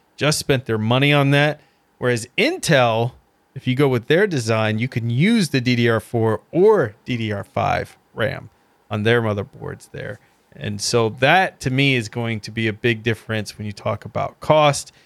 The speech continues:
A M D is gonna be P C I E five point oh with twenty-four lanes. Intel's gonna be P C I E five point oh with sixteen lanes there,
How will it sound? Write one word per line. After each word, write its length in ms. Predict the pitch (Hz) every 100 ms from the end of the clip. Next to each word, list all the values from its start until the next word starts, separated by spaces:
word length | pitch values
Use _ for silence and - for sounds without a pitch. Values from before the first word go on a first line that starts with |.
| _ _ -
A 140 | 143
M 100 | 143
D 200 | 131 139
is 100 | 135
gonna 280 | 123 123 120
be 200 | 127 120
P 160 | - 127
C 180 | -
I 120 | 123 117
E 240 | 113 117
five 320 | - 117 110
point 160 | 110 110
oh 120 | 117
with 140 | 113
twenty-four 560 | - 123 123 - 127 120
lanes. 500 | 117 120 117 113 - - _ -
Intel's 340 | 113 113 113 104
gonna 200 | 107 104
be 160 | 110
P 160 | 101 113
C 180 | - 110
I 80 |
E 120 | 107 104
five 260 | - 104
point 220 | 104 101 104
oh 260 | 104 101 - - _ -
with 100 | -
sixteen 560 | - 104 - - 117 113
lanes 360 | 107 107 101
there, 360 | - 104 104